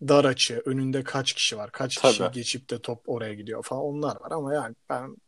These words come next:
Speaker 1: bana çok şey gelmiyor. Sadece bana gösterdiği bu istatistiğin işte çok düşük expected gollerden fazla gol sayıları elde ediyorsa bir takım şu yargıya varabiliyorum.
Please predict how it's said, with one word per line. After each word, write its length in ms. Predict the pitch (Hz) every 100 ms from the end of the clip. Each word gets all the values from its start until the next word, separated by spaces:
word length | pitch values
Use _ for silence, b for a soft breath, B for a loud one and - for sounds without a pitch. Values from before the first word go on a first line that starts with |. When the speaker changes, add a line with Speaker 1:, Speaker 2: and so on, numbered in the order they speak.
| -
Speaker 1:
bana 220 | 127 120
çok 240 | - 135
şey 220 | - 131 123
gelmiyor. 380 | 131 127 104 -
Sadece 380 | 180 147 139
bana 180 | 139 143
gösterdiği 800 | 143 147 139 - 131 123 135 135
bu 160 | 131 139
istatistiğin 800 | 135 - 120 107 - - 139 139 b b b b b b _ _ -
işte 240 | - -
çok 280 | 131 151 - _ b b b 151
düşük 300 | 135 165 - _ -
expected 540 | 131 - 147 135 - -
gollerden 600 | 143 135 131 135 135 135 _
fazla 440 | - 131 131 135
gol 220 | 135 139
sayıları 440 | 135 139 131 131 147
elde 220 | 139 135
ediyorsa 420 | 135 135 127 - -
bir 60 | -
takım 340 | - 143 135 b b b _ _ -
şu 260 | - 170
yargıya 440 | 135 101 101 101 98
varabiliyorum. 600 | 101 101 107 131 156